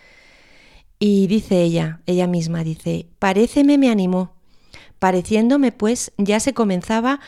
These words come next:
a alborotar el demonio que había de salir el Señor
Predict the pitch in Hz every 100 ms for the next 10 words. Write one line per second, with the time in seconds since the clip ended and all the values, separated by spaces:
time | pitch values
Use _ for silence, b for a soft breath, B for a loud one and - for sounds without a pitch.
0 | B - 196 185 180 202 208 247 208 180
1 | 185 202 269 - B B B - 196 202
2 | 254 262 226 196 196 - 190 180 190 175
3 | - 180 165 - 165 185 285